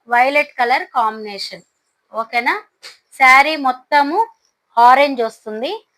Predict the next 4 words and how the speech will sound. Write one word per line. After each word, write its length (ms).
మనకి 600
బార్డర్, 760
పళ్ళు, 680
అలాగే 520